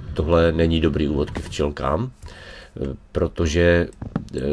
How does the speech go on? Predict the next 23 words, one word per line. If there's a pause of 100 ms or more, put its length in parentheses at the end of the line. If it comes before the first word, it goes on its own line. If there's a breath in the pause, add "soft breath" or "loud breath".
(220)
na
rozdíl
od (680)
s-,
opravdu (120)
toho,
když
začínáte
se
včelkama, (880)
tak,
eh,
já
jsem
dostal
od
Ailujase (520 loud breath)
vlastně
už
hotovou
včelu
s
parametrama,